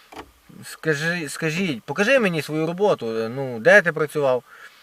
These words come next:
Якісь відмазки про те, що, а, це було в Москві, чи в Нью-Йорку, чи в Пекіні. Х-, не, не, не поп-, не, не ведіться на, на дешеву роботу.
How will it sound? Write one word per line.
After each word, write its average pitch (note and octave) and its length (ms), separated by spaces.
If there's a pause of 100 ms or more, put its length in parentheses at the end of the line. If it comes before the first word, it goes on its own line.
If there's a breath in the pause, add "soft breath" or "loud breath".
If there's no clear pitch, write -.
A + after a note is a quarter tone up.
(500 loud breath)
Якісь B2 400
відмазки D#3+ 520
про D3 140
те, E3+ 140
що, D3+ 120
а, D#3 80
це D3+ 100
було C#3 200
в - 20
Москві, D#3+ 460
чи C#3+ 120
в C3 60
Нью-Йорку, C#3 600
чи C3 100
в A#2 40
Пекіні. C#3+ 760
Х-, C3+ 280
не, B2+ 260
не, C3 240
не C3 120
поп-, C3+ 240
не, C#3 200
не B2+ 360
ведіться A3 460
на, G3 260
на E3 180
дешеву D#3 400
роботу. C3 440